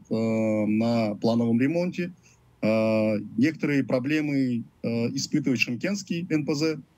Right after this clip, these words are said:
Э, там, э, установка, э, катана-, э, каталитического реформинга, э, полетела, и, э, есть ограничения по, э, выпуску бензина А И девяносто пять.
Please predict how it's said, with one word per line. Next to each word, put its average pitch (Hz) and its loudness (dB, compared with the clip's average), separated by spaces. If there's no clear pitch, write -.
Э, 110 0
там, 127 0
э, 113 0
установка, 139 -2
э, 120 -2
катана-, 139 -2
э, 123 -4
каталитического 139 -4
реформинга, 131 0
э, 107 -2
полетела, 139 0
и, 127 0
э, 110 0
есть 143 0
ограничения 135 0
по, 151 -2
э, - -10
выпуску 139 -2
бензина 127 2
А 127 -4
И 127 0
девяносто 131 0
пять. 120 -2